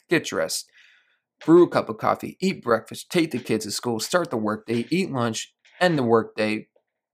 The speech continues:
change out of working clothes, sit down for dinner, turn off the lights, go to bed. Your list can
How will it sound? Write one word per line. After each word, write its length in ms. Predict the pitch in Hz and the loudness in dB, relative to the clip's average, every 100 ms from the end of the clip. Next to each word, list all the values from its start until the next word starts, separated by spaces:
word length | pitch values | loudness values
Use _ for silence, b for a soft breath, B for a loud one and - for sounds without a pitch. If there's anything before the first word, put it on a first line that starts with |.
| _ | _
change 260 | - 170 160 | -4 -2 2
out 100 | 135 | 2
of 60 | |
working 300 | 113 110 110 | 4 0 -4
clothes, 380 | 110 117 110 110 B B B B B | -4 -2 -2 -4 B B B B B
sit 180 | - - | -4 4
down 180 | 139 135 | 4 4
for 80 | |
dinner, 380 | 123 120 120 113 | 0 2 0 -2
turn 200 | - 131 | -4 0
off 180 | 117 117 | 4 2
the 80 | 117 | 2
lights, 260 | 110 107 - | 2 0 -2
go 120 | 107 | -4
to 60 | |
bed. 260 | 104 90 - - _ _ _ _ _ _ _ _ _ 160 | -4 -8 -10 -16 _ _ _ _ _ _ _ _ _ 0
Your 160 | 160 | 6
list 200 | 156 151 | 6 6
can 300 | - 127 160 | 0 -6 -6